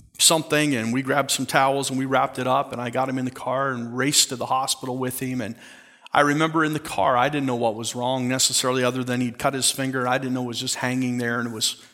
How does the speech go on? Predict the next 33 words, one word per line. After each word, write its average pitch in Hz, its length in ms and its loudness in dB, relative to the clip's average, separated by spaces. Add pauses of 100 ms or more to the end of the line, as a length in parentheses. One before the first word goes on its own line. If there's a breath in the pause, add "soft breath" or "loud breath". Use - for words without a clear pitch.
just - 280 0
by 123 100 4
a 123 80 2
little 131 160 -2
piece 143 220 -2
of 135 80 0
skin 131 300 2
hanging 113 440 -2
below 123 460 -4
his 123 140 -2
hand. 117 360 -6 (600 loud breath)
And 117 360 0
I 120 520 -4 (100)
was 123 180 -6
praying, 113 600 -8 (160)
"God, - 240 -4
help - 180 -8
my - 140 -6
boy. - 280 -18 (1600)
God, - 280 -6
help 143 180 -4
my 120 140 -8
boy." 113 360 -14 (1400)
I 151 60 0
didn't 165 240 2
like 160 240 6
to 139 80 0
see 165 280 8
him 143 140 2
in 127 80 0
all 131 140 4
that 127 240 0
pain, 127 640 -10